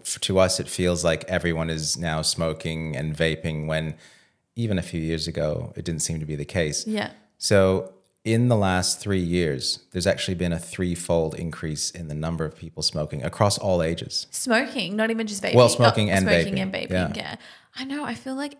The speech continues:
Speaker 2: every single human is vaping out there. Actually, I would say my age group in terms of maybe around the late twenties, early thirties is the <laughs> only age group ha-, who aren't vaping. I feel like
Speaker 1: Really?
Speaker 2: the younger generation are vaping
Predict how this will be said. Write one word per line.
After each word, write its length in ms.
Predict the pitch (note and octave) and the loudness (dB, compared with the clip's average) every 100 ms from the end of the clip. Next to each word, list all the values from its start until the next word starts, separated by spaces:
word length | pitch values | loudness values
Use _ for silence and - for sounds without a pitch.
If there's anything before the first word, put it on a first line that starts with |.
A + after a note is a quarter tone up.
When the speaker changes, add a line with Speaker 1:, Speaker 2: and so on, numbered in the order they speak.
| _ | _
Speaker 2:
every 400 | A3 G#3+ A3 A3+ | -2 -2 -4 -4
single 520 | A3+ - A3+ G#3+ G#3+ | -4 -4 -4 -2 -4
human 480 | G#3+ - G3+ G3 G3+ | -6 -8 -4 -4 -4
is 200 | G3+ F#3+ | -4 -6
vaping 320 | F#3+ F#3+ G3 | -8 -8 -6
out 160 | - - | -4 -2
there. 120 | - | 0
Actually, 600 | - A3 - F#3+ E2+ A#3 - - - _ _ _ - | 0 0 -4 -4 -6 -8 -14 -20 -20 _ _ _ 4
I 140 | A3+ A3+ | 6 6
would 160 | D4+ | 2
say 600 | - - A3+ G#3 G#3 - | -2 0 2 2 0 -4
my 720 | G#3+ G#3+ G3 F#3+ F#3 G#3 B3 - | -4 2 4 4 4 2 0 -2
age 380 | G#3 G#3 G#3 - | -2 -2 -4 -6
group 240 | B3 D4+ | -6 -4
in 100 | C4+ | -4
terms 460 | A#3+ A3+ G3 G3+ G3+ | -2 0 0 -2 -4
of 140 | G#3 | -4
maybe 440 | G3+ G3 F#3+ G3 F#3+ | -2 -2 -2 -4 -2
around 380 | G3 F#3+ F#3 | 0 2 2
the 80 | F#3+ | 2
late 300 | F#3+ F#3 F3+ | 0 0 -2
twenties, 400 | - F#3+ F3+ F#3+ | -4 -4 -4 -4
early 260 | - F#3 F3+ | -4 -2 -4
thirties 480 | F3+ F3 F3 A3+ A#3 - - _ _ _ | -2 -2 0 -4 -6 -16 -20 _ _ _
is 160 | C#4+ A#3 | 0 4
the 80 | A#3 | 4
<laughs> 200 | D#4 D#4+ | 4 0
only 260 | B3 D#4 - | 0 -2 -2
age 280 | C4+ A3 - | 0 0 -2
group 200 | A#3 A3 | -4 -2
ha-, 260 | B3 G3+ A3+ | 0 0 0
who 120 | A3+ | 2
aren't 240 | F#3+ F#3+ | 2 2
vaping. 440 | F#3 D3+ - F#2+ - - - - | -2 -2 -6 -8 -12 -14 -16 -2
I 80 | B3 | 2
feel 160 | B3 B3 | 4 4
like 180 | B3+ | 2
Speaker 1:
Really? 220 | C4 A3+ G#3 | 0 -2 0
Speaker 2:
the 40 | |
younger 300 | G3 F#3+ G#3 | 2 2 0
generation 580 | G3 G3 G3 G3 G3+ G3+ | -2 0 0 0 -2 -4
are 60 | |
vaping 560 | G3 F#3 F#3+ A#3+ C4+ F#4+ | -2 -2 -2 -4 -6 -8